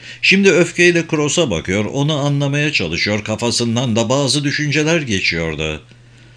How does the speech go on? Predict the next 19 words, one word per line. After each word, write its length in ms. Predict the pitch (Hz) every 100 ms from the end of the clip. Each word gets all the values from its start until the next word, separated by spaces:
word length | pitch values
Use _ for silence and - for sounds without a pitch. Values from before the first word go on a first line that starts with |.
| - - - - -
"Athena 600 | 123 104 110 110 113 104
razı 360 | 113 110 92 113
olmaz. 440 | 104 95 90 90
Siz 320 | - 147 92
de 60 | 101
elli 360 | 120 117 120
milyonunuzu 680 | 117 120 110 117 113 101 113
kaybeder 600 | 107 117 92 95 110 113
ve 120 | 110
tabii 340 | 117 113 107 110
filmi 380 | 151 143 127 127
de 120 | 151
tamamlayamazsanız 1200 | 143 147 147 147 160 165 120 120 - 113 113 -
şimdiye 360 | 175 175 170
kadar 280 | 165 160 156
çekilen 440 | - 156 156 160 156
sahneler 640 | - 156 147 160 202 156
kimin 240 | 147 123
olacak?" 520 | 110 107 104 110 123